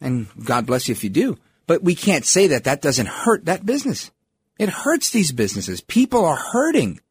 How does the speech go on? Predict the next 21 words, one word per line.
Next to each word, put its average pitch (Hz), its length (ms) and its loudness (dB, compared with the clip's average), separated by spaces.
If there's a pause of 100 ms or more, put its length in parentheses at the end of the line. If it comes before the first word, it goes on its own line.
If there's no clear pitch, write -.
(180)
They 220 220 6
don't 262 140 6
have 294 320 0
to. 104 300 -2 (280)
If 165 240 -4
somebody 311 480 2
says, 196 280 2
"Hey, 208 140 4
look, 214 320 2 (680)
there 277 200 4
is 190 80 4
a 135 80 4
very 247 320 2
bad 196 300 4
virus 156 520 -2 (200)
that 147 160 2
is, 139 200 -2
has 123 280 -6
killed 220 320 2
many 165 260 2
people. 185 400 -2